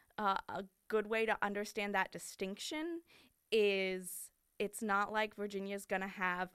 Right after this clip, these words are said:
a marijuana market. We're not gonna have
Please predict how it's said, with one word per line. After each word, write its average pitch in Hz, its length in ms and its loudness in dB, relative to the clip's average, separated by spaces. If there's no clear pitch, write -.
a 190 80 -2
marijuana 175 640 -4
market. 170 840 -10
We're 202 80 0
not 185 220 0
gonna 196 180 -2
have 190 480 2